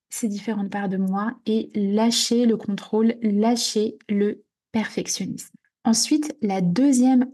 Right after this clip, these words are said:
intention cachée, c'est que ça vient m'inviter à travailler la régularité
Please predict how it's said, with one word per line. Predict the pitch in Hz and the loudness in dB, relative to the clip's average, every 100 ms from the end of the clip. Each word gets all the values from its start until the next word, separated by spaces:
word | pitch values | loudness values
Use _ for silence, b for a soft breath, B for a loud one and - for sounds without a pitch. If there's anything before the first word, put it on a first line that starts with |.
| - | 2
intention | 240 233 220 220 - 220 214 | 4 4 2 0 -2 -4 -4
cachée, | 214 196 180 190 202 294 - | -4 -6 -4 -4 -4 -6 -14
c'est | - 233 | -6 -4
que | 254 | -2
ça | 269 247 202 | -2 0 -2
vient | 190 190 233 269 269 _ _ _ _ - | -2 0 0 -2 -4 _ _ _ _ 2
m'inviter | 208 262 302 254 240 - 196 220 b b b b b _ - | 4 6 6 4 2 -2 -4 -4 b b b b b _ -4
à | 208 | -4
travailler | 202 - - 277 262 226 208 220 247 - _ _ | -4 -6 -2 2 4 2 2 2 0 -6 _ _
la | 185 185 | -4 -2
régularité | 180 - 262 247 233 208 202 190 - 208 262 | -4 0 4 4 4 2 0 -4 -4 -4 -6